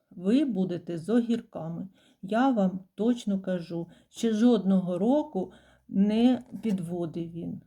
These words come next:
Але, звичайно, треба брати оце саме справжнє насіння, саме ось таке. Бо, тому що є, звичайно, підробки,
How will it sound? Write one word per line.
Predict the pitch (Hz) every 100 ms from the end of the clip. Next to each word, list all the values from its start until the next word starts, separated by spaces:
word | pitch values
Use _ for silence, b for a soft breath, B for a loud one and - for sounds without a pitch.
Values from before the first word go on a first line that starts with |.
| _
Але, | - 196 196
звичайно, | 196 202 190 262 262 196
треба | - 196 196 190
брати | 175 196 233 240 185
оце | 180 185 - 214
саме | 196 - 214 208 190 185 B B
справжнє | _ _ 196 226 247 240 190 190 185 185 - _ _ _ _ _
насіння, | - 185 170 - 226 262 226 170 - b b b _ _
саме | - 214 220 208
ось | 190 196 190
таке. | 196 190 170 160 - _ _ _ _ - -
Бо, | 185
тому | 190 208 208
що | 196 -
є, | 202 208 196
звичайно, | 185 185 202 185
підробки, | 180 190 196 262 302 - 190 185